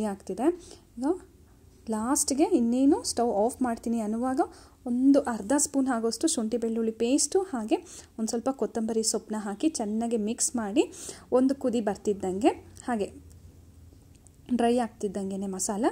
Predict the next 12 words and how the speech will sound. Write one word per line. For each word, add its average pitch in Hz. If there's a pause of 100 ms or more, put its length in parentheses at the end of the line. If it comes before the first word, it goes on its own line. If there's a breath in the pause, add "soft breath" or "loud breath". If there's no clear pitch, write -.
(100)
ನೀವು 233 (120)
ಸ್ಟವ್ನ 214
ಆಫ್ 214
ಮಾಡ್ಕೊಂಬಿಡಿ. 202 (480 loud breath)
ಆಗ 208 (140)
ನಿಮಗೆ 220 (360 loud breath)
ಶುಂಠಿ 226
ಬೆಳ್ಳುಳ್ಳಿ 233 (100)
ಫ್ಲೇವರು 233 (380 loud breath)
ಹಾಗೆ 202
ಕೊತ್ತಂಬರಿ 233
ಫ್ಲೇವರು 220